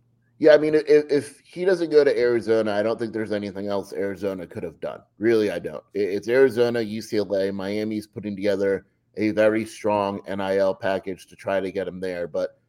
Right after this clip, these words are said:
the visit went really well. Arizona's done a nice job here. If he doesn't go to Arizona, I don't think it's, uh, any fault of the coaching staff.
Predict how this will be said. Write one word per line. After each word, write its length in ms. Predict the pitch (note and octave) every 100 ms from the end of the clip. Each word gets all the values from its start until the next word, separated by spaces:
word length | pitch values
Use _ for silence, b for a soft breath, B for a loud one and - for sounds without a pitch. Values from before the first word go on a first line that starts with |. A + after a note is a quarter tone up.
| _ -
the 80 | A2+
visit 280 | B2+ A#2+ B2+
went 180 | A2+
really 260 | G#2+ A#2 A2+
well. 440 | G#2+ G#2+ G#2 G2+ -
Arizona's 460 | G#2 G#2+ G#2+ G2+
done 160 | - G2
a 40 |
nice 340 | F#2+ G2 G#2 -
job 300 | G2 G2 F#2+
here. 340 | G2 F#2+ F2 _ _ -
If 120 | F#2
he 80 | G2
doesn't 240 | A2+ G#2+
go 100 | G#2+
to 100 | G#2
Arizona, 640 | F#2+ G2+ G2+ G2 F#2+ F2+ E2+
I 60 | F#2
don't 240 | G2+ G2
think 120 | G#2 F#2+
it's, 140 | -
uh, 180 | F2+ F2+ -
any 160 | F#2 E2+
fault 300 | F#2+ F#2 F2+
of 80 | D#2+
the 60 |
coaching 320 | - D#2+ _ _
staff. 300 | - -